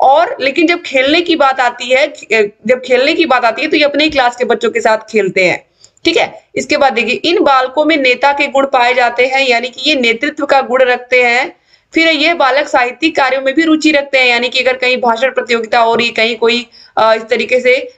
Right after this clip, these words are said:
अ, जहां पर कहीं कोई वाद विवाद प्रतियोगिता हो रही है तो वहां पर भी ये बच्चे बढ़ चढ़कर भाग लेते हैं। फिर ये बालक सृजनात्मक गतिविधियों में सम्मिलित रहते हैं। फिर उन्नीस सौ पच्चीस में टर्मन ने पाँच सौ प्रतिभाशाली बच्चों के ऊपर शोध व अध्ययन करने के पश्चात ये पता लगाया कि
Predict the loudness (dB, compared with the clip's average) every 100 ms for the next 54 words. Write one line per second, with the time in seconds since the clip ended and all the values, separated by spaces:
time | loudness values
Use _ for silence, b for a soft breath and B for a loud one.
0 | B 0 2 2 0 2 0 -2 -2 -2
1 | 0 0 0 -4 _ _ -2 0 0 -2
2 | -2 0 0 -4 -2 -2 0 2 2 0
3 | 0 0 0 2 2 -2 0 0 0 0
4 | -2 0 -2 -2 -4 -2 0 0 0 -2
5 | 0 -2 -4 b b b -2 0 2 0
6 | 0 0 0 -2 -2 -2 0 0 0 -2
7 | 0 -2 -4 -2 0 0 0 0 -2 -2
8 | 0 2 2 2 2 -2 b b b 0
9 | 2 2 2 0 0 0 0 0 0 0
10 | 0 0 0 -2 -2 0 0 0 0 0
11 | 0 0 0 2 -2 -2 -2 -2 -2 -2
12 | -2 0 -2 2 0 2 -2 -2 -2 -2
13 | -4 -2 -2 2 0 0 -2 -2 0 0
14 | 2 2 0 -4 -2 -2